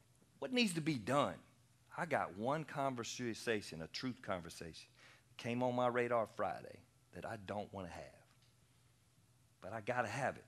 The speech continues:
I need to have it. I wanna have it done before he comes 'cause, like, that's who he is. He told the truth to the people he loved. This is gonna involve a drive for me. And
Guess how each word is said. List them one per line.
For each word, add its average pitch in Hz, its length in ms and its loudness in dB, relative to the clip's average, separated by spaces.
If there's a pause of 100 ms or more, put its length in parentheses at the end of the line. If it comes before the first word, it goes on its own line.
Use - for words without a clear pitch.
(120)
I - 60 -8
need 123 300 -2
to 104 40 -4
have 90 300 -4
it. - 80 -18
I 98 40 -2
wanna 135 260 0
have 113 240 0
it 90 160 -14
done 139 260 2
before 98 300 -4
he 90 60 -4
comes 123 340 -2
'cause, 90 160 -12 (380)
like, - 140 -8 (320)
that's 151 240 0
who 151 140 2
he 139 280 2
is. 104 140 0
He 160 80 -4
told 156 360 -2
the 123 60 -8
truth 160 320 -4
to - 80 -12
the - 60 -14
people 135 280 -8
he - 60 -8
loved. - 540 0 (880)
This 123 160 -6
is - 40 -12
gonna 127 260 -2 (100)
involve 127 340 6
a 120 60 4
drive 131 320 8
for 101 80 -8
me. 92 160 -6 (1400)
And - 140 -14